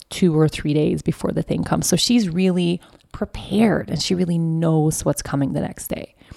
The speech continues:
You know, same thing when, you know, she has swim class two days a week. We talk about that the day before so she knows what's coming the next day.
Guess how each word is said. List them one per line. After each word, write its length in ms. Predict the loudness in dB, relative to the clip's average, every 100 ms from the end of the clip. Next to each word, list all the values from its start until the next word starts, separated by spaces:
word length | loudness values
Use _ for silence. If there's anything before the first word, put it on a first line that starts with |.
| -20 -20 -2
You 100 | 2
know, 80 | 4
same 220 | 4 4
thing 160 | 6 6
when, 240 | 6 6
you 140 | 6
know, 80 | 6
she 180 | 4 2
has 160 | 2 2
swim 240 | 4 4
class 480 | 2 -2 -6 -8 -8 _ _ _ _ -20 -16
two 140 | -2 2
days 220 | 4 4
a 60 | 4
week. 360 | 4 2 0 -16 -20 -20 -12
We 140 | -6 -4
talk 320 | -2 -2 0
about 260 | 2 2 2
that 200 | 0 -2
the 160 | 4 6
day 180 | 6 6
before 340 | 4 0 0
so 120 | 0 -2
she 160 | -2
knows 520 | 0 2 4 4 4
what's 160 | 0 -4
coming 280 | -2 -2 0
the 80 | -2
next 260 | -6 -8
day. 220 | -6 -6